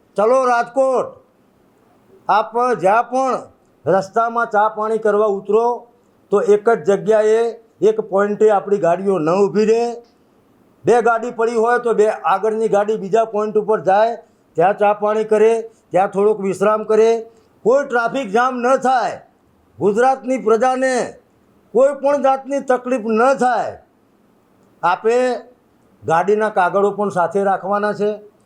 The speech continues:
આપ લક્ઝરીમાં આવતા હોય તો દરેક લક્ઝરીની અંદર આ બધા, આ બધી માહિતી, કારણ કે અમે સંયમથી આંદોલન કરી રહ્યા છીએ, ક્યાંય પણ સંયમ ના તૂટે,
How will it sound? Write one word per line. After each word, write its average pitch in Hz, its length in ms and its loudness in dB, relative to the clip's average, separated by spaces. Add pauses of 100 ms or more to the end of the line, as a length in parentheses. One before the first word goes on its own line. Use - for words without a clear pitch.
(160)
આપ 170 180 -2
લક્ઝરીમાં 180 640 0
આવતા 175 240 -2
હોય 208 360 0 (680)
તો 175 140 -2
દરેક 220 360 2
લક્ઝરીની 226 600 0
અંદર 202 400 0 (200)
આ 202 80 2
બધા, 226 400 -2 (120)
આ 208 80 2
બધી 226 200 -2
માહિતી, 226 760 -2 (500)
કારણ 208 140 -2
કે 240 100 0
અમે 240 220 0
સંયમથી 254 560 0
આંદોલન 254 440 0
કરી 240 220 0
રહ્યા 233 200 2
છીએ, 151 260 -10
ક્યાંય 226 320 0
પણ 269 220 -2
સંયમ 247 360 0
ના 247 160 -2
તૂટે, 196 500 -6